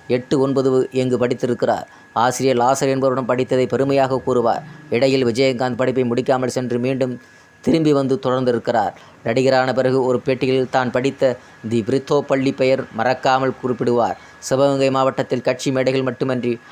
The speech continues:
அனைத்து மேடைகளிலும் பேசும்போது, "நான் தேவகோட்டை தி பிரித்தோ பள்ளியில் படித்தவன், இப்பகுதியை பற்றி நன்கு தெரிந்தவன்" என குறிப்பிட்டு, குறிப்பிட தவறுவதுமில்லை. ரெண்டாயிரத்தி ஒண்ணாம் ஆண்டு முன்னாள் மாணவர்கள் நிகழ்ச்சிக்கு வந்தவர்கள்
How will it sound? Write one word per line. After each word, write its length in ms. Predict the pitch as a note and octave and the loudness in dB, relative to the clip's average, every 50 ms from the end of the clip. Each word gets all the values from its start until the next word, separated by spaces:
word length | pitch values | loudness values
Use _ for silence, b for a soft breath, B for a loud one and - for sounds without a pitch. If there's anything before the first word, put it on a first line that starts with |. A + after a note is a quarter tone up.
| B B | B B
அனைத்து 360 | A#2 A#2+ C3 C#3 C3+ - C#3+ | -4 -2 -2 -2 -2 -2 -2
மேடைகளிலும் 400 | C3 C3+ C#3 C3+ C3+ C3+ C3+ C3 | 0 2 2 2 2 0 0 0
பேசும்போது, 560 | B2 C3 B2+ C3+ C3+ B2+ B2+ B2 B2 A#2+ A#2+ B2 - | 0 0 0 -2 -2 -2 0 0 0 0 -2 -4 -4
"நான் 220 | A#2 A#2 A#2 A#2 | -4 -4 -4 -2
தேவகோட்டை 560 | G#2 - C3+ C#3 C#3 C3+ C3+ B2 - - B2+ A#2 | 0 0 0 0 2 0 0 -2 -2 -2 -2 -2
தி 100 | A#2 A2+ | -2 -2
பிரித்தோ 340 | G2+ B2+ C3+ C3+ - C#3+ | -2 -2 -4 -2 -2 -2
பள்ளியில் 360 | C#3 - C#3+ C3 B2+ B2+ B2 B2 | -2 -2 -2 -2 -2 -2 -2 -2
படித்தவன், 500 | C3 B2 B2 A#2+ C3 A#2+ A#2 A#2 A2+ B B B B B B | -2 -2 -2 -2 -2 -4 -4 -6 -8 B B B B B B
இப்பகுதியை 500 | C3 C3 C3+ C3+ C#3 C3 C3+ C3+ C#3 B2+ | -2 -2 0 0 0 0 2 2 0 0
பற்றி 220 | - C3+ A#2 B2+ | -2 -4 -4 -4
நன்கு 340 | A#2+ A#2+ B2+ C#3+ C#3 C#3 C3 | -2 -2 -2 -2 0 0 0
தெரிந்தவன்" 540 | C3 C3 C3 B2+ B2 A#2 A#2 A#2+ A#2+ A#2 - B B B B B B | 0 0 0 0 -2 -2 -2 -4 -6 -8 -10 B B B B B B
என 160 | B2 A#2+ A#2+ | -4 -4 -4
குறிப்பிட்டு, 640 | - - D3 C#3 - C#3+ A#2+ G#2+ B2+ B2 B2 A#2+ A#2 - | -4 -4 -4 -4 -4 -4 -6 -2 -2 -2 0 -2 -2 -4
குறிப்பிட 320 | D3 C#3+ C#3 C#3 C3 B2+ | -4 -4 -2 0 0 0
தவறுவதுமில்லை. 800 | A#2+ - - A#2+ B2+ C3 B2+ A#2+ B2 A#2+ A#2 A2 G#2 F2+ - - B B B B B - | 0 0 0 0 0 2 2 2 0 0 -2 -2 -4 -4 -6 -8 B B B B B -6
ரெண்டாயிரத்தி 520 | A2 A#2+ A#2+ B2 B2+ B2+ B2+ A#2+ B2+ B2+ | -4 0 0 0 2 2 0 -2 -2 -2
ஒண்ணாம் 320 | A#2 A#2+ B2+ C3 C3 C3 | -2 0 0 0 0 0
ஆண்டு 200 | C3 B2+ B2 B2+ | 0 -2 -2 -2
முன்னாள் 360 | A#2+ A#2+ C3 C3+ C3+ C3 C3 B2+ | -2 -2 -2 -2 0 0 0 0
மாணவர்கள் 420 | B2+ B2+ C3 C3 B2+ B2+ B2 B2 | 0 0 0 0 0 0 0 0
நிகழ்ச்சிக்கு 400 | A#2+ B2 C3 B2+ - B2+ A2+ B2 | -2 -2 -4 -4 -6 -6 -6 -4
வந்தவர்கள் 440 | B2+ B2+ B2+ B2 B2 A#2+ B2+ B2 | -4 -2 0 0 0 0 0 -2